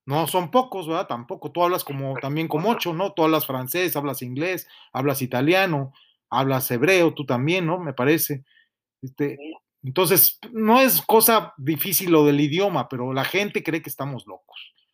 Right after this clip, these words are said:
Speaker 1: Yo aprecio también mi locura porque es un buen disfraz.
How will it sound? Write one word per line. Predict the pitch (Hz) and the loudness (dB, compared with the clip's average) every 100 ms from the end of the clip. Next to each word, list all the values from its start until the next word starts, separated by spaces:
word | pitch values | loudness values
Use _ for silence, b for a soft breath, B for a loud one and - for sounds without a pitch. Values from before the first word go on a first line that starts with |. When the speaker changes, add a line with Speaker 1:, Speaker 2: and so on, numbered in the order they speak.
| _ b b b b b - | _ b b b b b -4
Speaker 1:
Yo | 117 233 | 4 6
aprecio | 240 220 220 - 220 | 6 6 4 4 2
también | 170 147 165 | 0 0 0
mi | 165 | 2
locura | 165 160 175 190 170 - | 2 2 -2 -2 0 -2
porque | 139 - | -8 -8
es | 165 185 | -8 -8
un | 185 | -4
buen | 180 180 | -2 -2
disfraz. | 175 - 147 139 - - | -6 -4 -2 -2 -6 -16